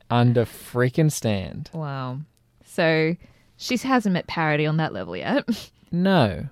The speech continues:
Speaker 2: But it's a start.
Speaker 1: No, no. Uh, look, I don't even think any of the other dudes have met parity on that level.
Speaker 2: <laughs>
Speaker 1: R-,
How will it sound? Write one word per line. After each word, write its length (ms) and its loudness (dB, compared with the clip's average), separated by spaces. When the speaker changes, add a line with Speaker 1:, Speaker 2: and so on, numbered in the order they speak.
Speaker 2:
But 140 -2
it's 120 -10
a 40 -8
start. 360 -12
Speaker 1:
No, 560 2
no. 280 0
Uh, 180 8
look, 200 10
I 120 10
don't 140 6
even 200 6
think 160 4
any 160 6
of 80 4
the 80 6
other 160 8
dudes 460 8
have 100 4
met 180 4
parity 360 6
on 80 2
that 120 2
level. 440 2
Speaker 2:
<laughs> 40 -18
Speaker 1:
R-, 840 -12